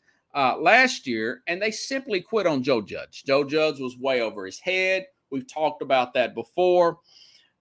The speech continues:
But Daniel Jones, that's him. He, he's just a, he's somewhat of a reckless player. He's always getting himself hurt.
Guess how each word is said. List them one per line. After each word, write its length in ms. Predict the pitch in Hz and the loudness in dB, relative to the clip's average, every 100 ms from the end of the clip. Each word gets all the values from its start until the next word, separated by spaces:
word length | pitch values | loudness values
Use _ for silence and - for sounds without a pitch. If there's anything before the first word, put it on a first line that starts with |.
| _ | _
But 400 | 165 160 156 - _ _ _ _ _ _ _ _ _ _ _ _ _ | 8 10 8 4 _ _ _ _ _ _ _ _ _ _ _ _ _
Daniel 300 | 160 185 185 | 2 2 0
Jones, 580 | 170 185 196 220 - - 123 | 0 0 0 -4 -10 -18 4
that's 280 | 165 175 | 4 4
him. 300 | 226 202 85 - | -4 -8 -10 -6
He, 140 | 156 | -6
he's 260 | 107 160 156 | -4 -6 -4
just 260 | 170 165 147 | -8 -6 -6
a, 120 | 127 | -6
he's 260 | 101 135 | -6 -8
somewhat 300 | - 175 175 | -4 -2 0
of 100 | 160 | -2
a 60 | 139 | -2
reckless 460 | 131 131 127 117 - | 0 -2 -2 -10 -8
player. 580 | - 175 175 180 170 _ _ - | -2 0 0 -2 -6 _ _ -8
He's 160 | 147 | 0
always 320 | 165 139 123 113 | 0 2 -2 -4
getting 220 | 123 113 | -6 -6
himself 420 | 104 - 104 90 | -10 -6 -4 0
hurt. 340 | - 175 175 | 2 2 2